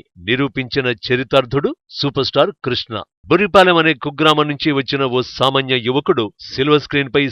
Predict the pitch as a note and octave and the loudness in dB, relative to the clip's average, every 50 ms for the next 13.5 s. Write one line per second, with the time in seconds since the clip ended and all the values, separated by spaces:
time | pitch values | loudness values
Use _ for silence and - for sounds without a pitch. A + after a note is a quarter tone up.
0 | - - - F#3 F#3+ - F3+ D#3+ - - D#3+ C#3+ C3+ C3+ C3+ C3+ C3 A#2+ B2 A#2+ | -6 -6 -6 -6 -2 -2 -2 -2 -2 0 2 2 2 2 0 0 0 0 -2 -2
1 | A#2+ A#2 B2 A#2+ G#2+ _ - A#2 B2 A#2+ A2+ G#2 - _ _ _ - A#2 C3 - | -2 -2 -4 -4 -6 _ -4 -2 -2 -2 -4 -6 -8 _ _ _ -4 -2 -2 -4
2 | - - D3 C3 B2 C3 A#2+ C3 B2 B2 B2 A#2+ B2+ B2 - - A#3 G3 B2 A2 | -2 0 2 2 2 2 -2 -2 -4 -4 0 -2 -2 -2 -2 -6 -8 -8 -2 -2
3 | A#2+ A#2 - - E3 - - _ - G#2+ B2+ C3 - _ _ A2 F#2+ E2 _ _ | -2 -2 0 -4 -4 -4 -6 _ -4 -2 -2 -2 -2 _ _ -14 -14 -14 _ _
4 | _ - C3 D3 D3 C#3 A2 D3 - - D3+ D3 C#3 - F3 E3 D3 B2 G#2+ C#3 | _ 2 4 4 4 4 0 -6 -4 -2 -4 -4 -2 0 0 0 0 2 2 4
5 | D3+ D3+ D3+ - D3+ - - D#3 C#3 C3 C3+ C3 C#3 C#3 C3+ C3+ B2+ - C3 B2+ | 4 4 4 2 -2 -4 -4 -4 -2 -2 -2 2 2 2 2 0 -4 0 0 0
6 | B2+ B2+ B2+ B2 B2+ B2 B2 A2+ G#2+ A#2 A#2 - _ - A2+ - _ _ - - | 0 0 0 0 0 0 2 4 4 4 4 2 _ -6 -6 -6 _ _ -4 -2
7 | C3+ C3 A#2+ C#3 C#3 B2+ B2 B2 A#2+ C3 C3+ G3+ A3 - _ - C3+ A#2+ - - | -2 0 0 -2 -4 -2 -4 0 2 2 2 2 0 0 _ -6 -6 -4 -2 -2
8 | C3 B2+ B2 - B2 A2+ - - A#2+ A#2 G#2+ - G#2+ - _ _ _ G2 A2+ E3 | -2 -2 -2 -2 -4 -4 -2 -2 -4 -4 -2 -8 -12 -14 _ _ _ 0 0 4
9 | F3+ G3 G3+ F#3 F#3 D#3 F#3 E3+ - - E3 D#3+ D#3+ E3 D#3+ C3 - E3+ E3+ D#3 | 4 4 4 4 4 2 2 0 2 4 4 6 6 4 2 2 2 0 0 2
10 | C#3 D3 C#3+ D#3 D#3+ C3 D3 D3+ D3 A#2+ D3+ C#3+ A2+ C#3 C3+ B2+ B2+ C3+ C3+ C3 | 0 0 0 0 2 2 2 0 2 0 0 0 2 0 0 2 4 4 4 4
11 | A#2+ C3 C3 C3+ B2+ B2+ C3 A#2 _ - B2 B2+ A2 C3 B2 - C3+ B2 A2 B2+ | 2 0 0 0 2 0 0 0 _ 0 0 0 0 -2 -4 -4 -8 -4 -2 0
12 | B2 A#2+ A#2 A2 - _ _ G2+ G#2 A#2+ B2 C3+ C#3+ C#3 B2+ C3 G#2 C3+ C3 G#2 | 0 0 0 -2 -4 _ _ -2 0 0 4 4 4 4 4 2 0 -2 -6 -4
13 | - B2+ G#2+ C3 C3 C#3 E3+ F#3+ A#3 | -6 -10 0 0 2 2 2 -2 -4